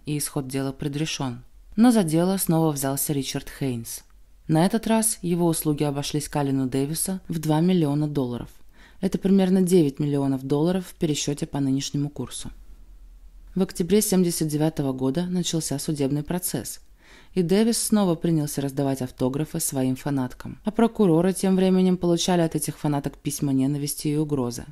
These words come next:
Представители обвинения караулили у входа в здание суда, их освистывали и оплёвывали. Получив слово, Каллен рассказал на суде удивительную историю.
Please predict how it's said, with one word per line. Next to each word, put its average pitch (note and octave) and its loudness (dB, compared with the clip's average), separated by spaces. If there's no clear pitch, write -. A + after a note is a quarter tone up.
Представители E3+ 2
обвинения D3+ 2
караулили D3 2
у C3+ 2
входа C#3 0
в C#3 -2
здание C3+ 0
суда, D3+ -2
их - -4
освистывали E3 0
и D#3 -2
оплёвывали. B2 0
Получив F#3 2
слово, E3 0
Каллен F#3+ 4
рассказал F#3+ 2
на F3 6
суде D3+ 0
удивительную D#3 2
историю. B2+ 0